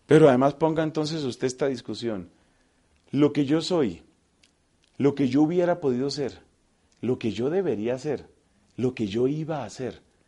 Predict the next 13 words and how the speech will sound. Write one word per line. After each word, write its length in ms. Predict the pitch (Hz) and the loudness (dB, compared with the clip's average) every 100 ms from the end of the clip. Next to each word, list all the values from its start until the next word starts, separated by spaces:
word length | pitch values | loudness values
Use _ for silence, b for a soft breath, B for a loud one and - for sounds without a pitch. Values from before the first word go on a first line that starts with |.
| b b b b | b b b b
lo 260 | 143 151 160 | -2 0 2
que 160 | 156 | 2
yo 180 | 131 156 | 2 0
quería 400 | 160 190 180 180 | 2 0 2 0
hacer. 440 | 160 175 156 110 - _ _ _ b b b b b | 0 -4 -6 -8 -16 _ _ _ b b b b b
Entonces, 720 | 143 151 160 156 185 180 - b b b b 160 | -2 0 0 2 0 0 -6 b b b b -2
ese 260 | 160 208 | 0 0
pobre 420 | 202 180 175 185 | 0 0 0 -2
cerebro 680 | 170 143 131 135 127 135 143 _ b b b | -2 -4 -2 -2 -4 -8 -10 _ b b b
está 640 | 135 135 - 156 151 160 156 b b b _ _ | -2 -2 -4 -4 -2 -4 -10 b b b _ _
como 240 | 151 151 | -4 0
en 220 | 135 127 | 2 2
mesa 500 | 143 151 156 165 165 | 2 0 0 -2 -4